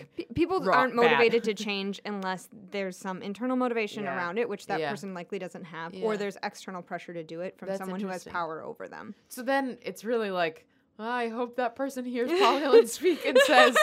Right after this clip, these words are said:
Speaker 1: <laughs>
Speaker 2: "Oh, I do that."
Speaker 1: That's what I'm
Speaker 2: <laughs>
Speaker 1: saying. Like, I don't think anyone, so why I thought of that is because I love that you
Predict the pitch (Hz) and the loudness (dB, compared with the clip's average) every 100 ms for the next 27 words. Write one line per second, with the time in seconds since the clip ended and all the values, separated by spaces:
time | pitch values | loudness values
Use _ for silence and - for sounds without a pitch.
0 | 539 640 - - - 480 339 466 226 254 | 4 2 0 -12 -14 -2 4 6 6 6
1 | 453 190 392 392 453 415 403 494 392 339 | 6 6 6 4 4 4 6 4 4 4
2 | 302 349 370 349 330 294 - 330 247 208 | 2 2 0 -2 -2 -4 0 0 2 -2
3 | - - - 269 262 247 240 240 370 453 | -10 -18 -2 2 2 0 -4 0 0 0
4 | 226 190 196 185 220 214 214 220 214 202 | -2 -2 -4 -8 -8 -4 -2 -2 -4 -6
5 | 214 214 202 185 | -6 -6 -8 -8